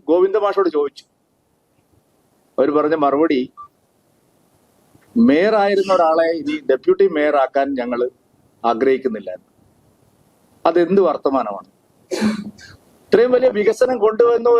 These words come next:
എന്ന് പറയുന്ന തിരുവനന്തപുരം മേയറെ വീണ്ടും അധികാരത്തിൽ വന്ന എന്തിനാണ് ഡെപ്യൂട്ടി മേയർ ആക്കുന്നത്? മേയർ തന്നെ ആക്കാൻ പറ്റില്ലേ?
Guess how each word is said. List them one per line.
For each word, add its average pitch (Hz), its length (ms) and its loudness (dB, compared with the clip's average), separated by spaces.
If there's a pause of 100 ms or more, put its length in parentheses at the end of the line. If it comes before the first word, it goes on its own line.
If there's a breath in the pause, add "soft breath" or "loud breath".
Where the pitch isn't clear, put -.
എന്ന് 226 120 -4
പറയുന്ന 208 480 0 (500)
തിരുവനന്തപുരം 208 680 2
മേയറെ 185 340 0 (1800)
വീണ്ടും 196 380 2
അധികാരത്തിൽ 220 440 2
വന്ന 214 180 2 (100)
എന്തിനാണ് 202 420 -2
ഡെപ്യൂട്ടി 165 340 -2
മേയർ 190 200 0
ആക്കുന്നത്? 185 300 -8 (100)
മേയർ 165 160 0
തന്നെ 196 220 -4
ആക്കാൻ 175 220 -2
പറ്റില്ലേ? - 280 -8